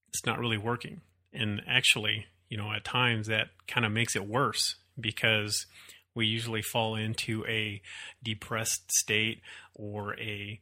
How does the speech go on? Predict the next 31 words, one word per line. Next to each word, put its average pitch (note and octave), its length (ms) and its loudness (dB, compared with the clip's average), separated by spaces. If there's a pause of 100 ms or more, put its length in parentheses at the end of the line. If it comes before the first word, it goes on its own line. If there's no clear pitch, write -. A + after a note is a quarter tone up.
(160)
shameful A#2+ 540 4
state A2+ 400 2
or G2 140 -6
a - 60 -6
hidden A#2 280 0
state G#2+ 380 -4
to - 80 -10
where, G#2+ 440 -4 (160)
you G#2+ 100 -2
know, G#2 100 -4
when G#2 180 -6
these G#2+ 180 -2
things A#2+ 220 4
come G#2 260 -2
up, B2 320 2 (680)
uh, G2 300 -6 (140)
it A2 100 -6
makes A2+ 260 0
us A#2 80 -4
feel G#2 320 -4
less A2 300 2
of G#2 320 -4
a - 20 -4
human, A2+ 400 -2
less G#2 280 0
of G#2+ 120 -6
a - 20 -6
warrior, G2+ 540 -2 (400)
less A2 260 -2
of G2 120 -4
an G2+ 100 -6